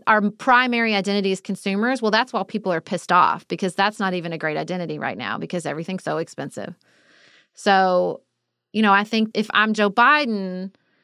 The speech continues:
and I say, "We're still in the long, hard work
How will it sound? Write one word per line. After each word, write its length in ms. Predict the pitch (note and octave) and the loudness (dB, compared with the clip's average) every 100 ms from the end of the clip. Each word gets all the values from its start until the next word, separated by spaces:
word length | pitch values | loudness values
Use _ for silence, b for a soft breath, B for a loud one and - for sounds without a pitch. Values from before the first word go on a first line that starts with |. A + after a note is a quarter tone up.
| _ _ - | _ _ -4
and 140 | F#3+ | 0
I 140 | G3 G3+ | 0 0
say, 760 | - G3 F#3+ F#3 F3+ E3+ F#3 _ _ _ _ _ _ - | 0 2 2 2 0 -4 -8 _ _ _ _ _ _ -4
"We're 160 | G3 G#3 | 0 0
still 260 | - A3+ | 2 4
in 120 | G#3+ | 6
the 180 | F#3+ F#3+ | 4 2
long, 480 | - F#3+ G#3 A3 A3 | 0 2 6 6 4
hard 420 | - G#3 G3+ F#3 | 2 2 2 0
work 400 | F#3 G3+ E3+ - | 0 0 0 -6